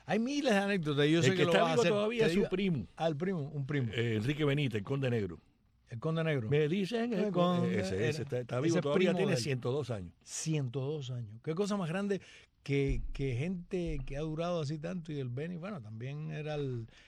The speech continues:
Speaker 1: el,
Speaker 2: Sí.
Speaker 1: el aquelarre que
Speaker 2: No,
Speaker 1: tenía.
Speaker 2: y además, mucha hambre, aguardiente pelado, ¿tú entiendes? Mucho maltrato en la vida.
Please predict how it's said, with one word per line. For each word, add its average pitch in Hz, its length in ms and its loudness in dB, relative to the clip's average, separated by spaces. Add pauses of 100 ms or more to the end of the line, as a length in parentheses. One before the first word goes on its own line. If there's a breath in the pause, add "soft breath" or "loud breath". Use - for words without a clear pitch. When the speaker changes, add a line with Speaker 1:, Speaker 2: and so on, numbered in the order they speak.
(140)
Speaker 1:
el, 120 160 -6
Speaker 2:
Sí. 113 340 -2 (220)
Speaker 1:
el 123 140 -6
aquelarre 135 500 2
que 131 80 0
Speaker 2:
No, 262 240 2
Speaker 1:
tenía. 240 60 4
Speaker 2:
y 196 60 4
además, 175 500 0 (240 loud breath)
mucha 180 480 0
hambre, 202 400 -2
aguardiente 135 560 0
pelado, 196 760 -2
¿tú 139 120 -6
entiendes? 175 440 -6
Mucho 127 220 -2
maltrato 143 480 -2
en 127 60 0
la 113 80 0
vida. 170 420 0